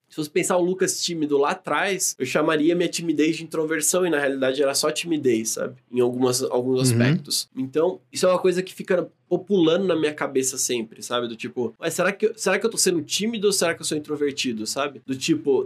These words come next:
Speaker 1: dessa diferença entre ser e estar. Tipo, o que que você acha disso?
Speaker 2: Cara, eu gostei demais disso, porque pra mim, essa foi sempre uma das coisas que complicou essa discussão na minha cabeça. Porque quando me perguntavam,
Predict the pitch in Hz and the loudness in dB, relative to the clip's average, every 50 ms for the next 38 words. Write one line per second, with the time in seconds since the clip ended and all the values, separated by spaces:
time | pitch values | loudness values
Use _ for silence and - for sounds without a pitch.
0 | - - 135 147 143 - 147 143 - - 165 147 147 156 160 - 160 151 147 - | 0 0 0 0 0 0 -2 -4 -4 0 0 2 2 2 0 0 0 0 -2 -2
1 | 147 143 135 - - 147 143 151 156 147 139 131 131 - - - 131 127 123 110 | -2 0 2 2 4 4 4 4 4 4 2 2 2 0 0 0 0 0 0 0
2 | 107 - - - - 143 135 - - - - - 170 147 135 131 - 127 120 120 | -2 -6 -10 -12 -12 -12 -12 -10 -8 -4 0 0 2 2 0 -2 -4 -6 -6 -6
3 | 113 113 - - - - _ - 196 190 175 156 151 143 - 156 147 160 165 156 | -6 -6 -6 -6 -8 -4 _ 2 4 6 8 8 8 6 6 6 6 6 6 6
4 | 156 147 143 135 139 - - 151 143 147 151 147 139 139 151 175 175 165 - 147 | 6 6 6 4 2 2 0 0 2 4 4 4 4 6 4 4 4 2 2 0
5 | 147 165 160 - - 165 156 - 156 143 139 - 143 139 143 143 135 131 131 131 | 2 2 2 2 2 2 2 2 2 2 4 4 2 2 2 2 0 2 2 2
6 | 120 123 123 123 123 113 - - - 131 123 120 120 - - - - 120 - - | 2 2 4 4 2 2 0 0 0 0 2 0 0 -2 -4 -4 -6 -4 -2 -2
7 | 135 131 135 131 123 - 139 135 131 120 - - 117 117 113 - - 113 - - | -2 -2 0 -2 0 2 2 2 2 2 0 0 -2 -2 -2 -4 -4 -2 -2 0
8 | 123 117 113 117 117 113 117 113 110 98 - - - - - - - _ _ 135 | 0 0 0 -2 -2 -4 -6 -6 -6 -4 -4 -4 -4 -6 -10 -18 -20 _ _ -4
9 | 117 - 151 143 160 170 185 196 170 180 185 165 151 147 127 110 139 143 165 165 | 0 0 2 4 4 6 6 6 6 6 4 4 6 4 4 4 4 4 4 4
10 | 135 120 110 104 104 107 | 4 2 0 0 -2 -4